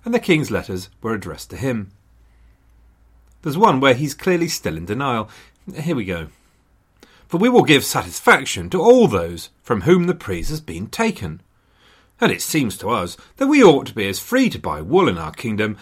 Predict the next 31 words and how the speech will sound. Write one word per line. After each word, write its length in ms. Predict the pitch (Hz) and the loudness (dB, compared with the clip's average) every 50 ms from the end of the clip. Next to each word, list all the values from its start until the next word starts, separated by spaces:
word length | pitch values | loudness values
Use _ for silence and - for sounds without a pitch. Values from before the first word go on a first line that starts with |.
| - - | -10 -4
as 100 | 240 220 | -2 0
anyone 340 | 214 220 190 170 143 127 107 | 2 4 4 4 4 4 2
else." 420 | 87 78 76 76 - - - - _ _ _ _ _ _ _ _ _ _ _ _ _ _ _ _ _ _ _ _ _ _ _ _ _ _ _ _ _ _ _ _ _ - | 0 -4 -8 -12 -14 -14 -14 -14 _ _ _ _ _ _ _ _ _ _ _ _ _ _ _ _ _ _ _ _ _ _ _ _ _ _ _ _ _ _ _ _ _ -6
In 80 | 151 151 | -2 -2
a 40 | 160 | -2
funny 200 | - 254 240 175 | 0 0 -2 -2
sort 140 | - - 131 | -2 -2 -2
of 60 | 135 | 0
way, 160 | 151 120 92 | 0 0 0
it's 100 | 80 - | 0 -4
quite 320 | - - - 131 104 - - | -6 -4 -2 -2 -2 -2 -6
a 40 | |
scary 460 | - - - - 107 85 82 80 87 101 | -10 -12 -10 -8 -6 -6 -6 -6 -8 -6
letter. 440 | 127 143 127 - - 85 82 90 - _ _ - - - _ _ | -6 -6 -8 -8 -8 -10 -10 -12 -14 _ _ -20 -20 -20 _ _
Edward 240 | - 170 165 180 185 | -2 0 2 2 4
is 140 | 180 175 - | 2 2 0
clearly 420 | - - - 147 147 151 151 151 | -2 -6 -2 0 2 2 2 2
refusing 500 | 151 147 147 147 - 101 90 78 80 82 80 | 0 0 -2 -4 -4 -6 -6 -6 -6 -10 -12
to 140 | - - 127 | -12 -8 -6
understand 520 | 123 127 131 127 - - 98 87 92 120 | -4 -4 -4 -6 -6 -6 -6 -6 -6 -6
that 60 | 120 | -8
things 260 | - - 101 90 90 | -6 -6 -6 -6 -6
have 100 | 92 - | -10 -14
changed. 640 | - - - 123 101 87 80 80 82 - - - _ _ _ _ _ _ _ _ _ _ - | -12 -8 -4 -4 -4 -4 -6 -10 -14 -16 -18 -18 _ _ _ _ _ _ _ _ _ _ -8
He 140 | - 107 107 | -6 -4 -2
now 400 | 123 135 147 156 160 160 160 _ _ | 0 0 2 0 0 -2 -6 _ _
has 180 | - 147 143 | -6 -4 -4
a 40 | 170 | -4
problem 380 | 170 - - - - 80 80 80 | -6 -6 -10 -10 -10 -10 -12 -12
of 140 | - - - | -14 -14 -16
trust. 500 | - - - 151 90 - - - _ | -12 -6 -4 -4 -4 -4 -6 -14 _